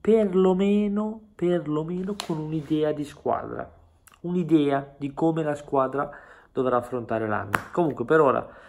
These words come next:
fiducia a Jean Paul, l'annuncio che doveva arrivare è arrivato, non potevamo sicuramente rimanere come eravamo.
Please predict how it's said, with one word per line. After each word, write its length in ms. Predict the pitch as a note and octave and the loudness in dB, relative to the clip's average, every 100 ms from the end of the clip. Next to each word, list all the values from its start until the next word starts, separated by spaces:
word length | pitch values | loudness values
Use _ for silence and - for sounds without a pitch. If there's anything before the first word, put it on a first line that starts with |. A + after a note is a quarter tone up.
| - - - | -18 -18 -6
fiducia 400 | D#3 D3+ C#3+ D3+ | 0 2 2 4
a 40 | |
Jean 200 | F3 F#3+ | 4 4
Paul, 440 | G#3 E3+ B2 - - | 6 6 4 0 -2
l'annuncio 560 | C3+ C#3 D#3+ E3 - | 2 2 2 0 0
che 100 | C3+ | 0
doveva 280 | C3+ C3+ C3+ | 2 4 4
arrivare 320 | C3 C3+ C3+ | 4 4 4
è 20 | A#2+ | 4
arrivato, 460 | A#2+ B2 B2 A#2+ | 4 6 4 2
non 100 | A2 | -6
potevamo 480 | G#2 A2 A2 A2+ A2 | -6 -4 -2 -2 -2
sicuramente 760 | G#2 A2 - A2 A2 A2+ A2 G#2+ | -8 -10 -6 -4 -4 -8 -6 -6
rimanere 500 | G#2+ G#2 G#2 G#2 G2 | -4 -6 -6 -6 -6
come 180 | G#2 | -8
eravamo. 560 | G#2 A#2 C3+ A2+ A2 | -2 2 2 2 -2